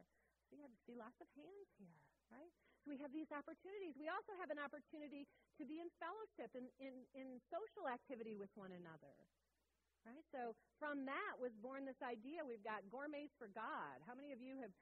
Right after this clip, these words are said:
signed up for a Gourmets for God experience, right? So we have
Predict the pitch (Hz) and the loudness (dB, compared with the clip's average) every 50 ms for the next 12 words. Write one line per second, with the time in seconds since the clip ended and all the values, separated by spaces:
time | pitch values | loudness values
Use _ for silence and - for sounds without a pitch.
0 | - _ _ _ 269 262 269 269 254 277 269 - - - 226 208 196 220 254 277 | -20 _ _ _ 0 0 2 2 2 2 2 2 0 -2 -2 0 2 2 2 4
1 | 294 294 285 285 277 - - 226 202 185 226 220 269 320 320 285 247 - - - | 4 2 0 0 -2 -4 -6 -6 -4 0 2 4 4 6 4 4 2 0 -4 -4
2 | - 220 202 190 185 185 180 175 160 - - _ 202 196 214 262 339 330 - _ | 0 0 2 2 0 0 -2 -2 -4 -6 -8 _ -4 -2 -2 -2 -2 -4 -8 _
3 | _ _ _ _ - - - _ - 311 294 294 285 - 349 392 427 427 | _ _ _ _ -20 -20 -14 _ 2 4 4 4 6 8 10 12 12 10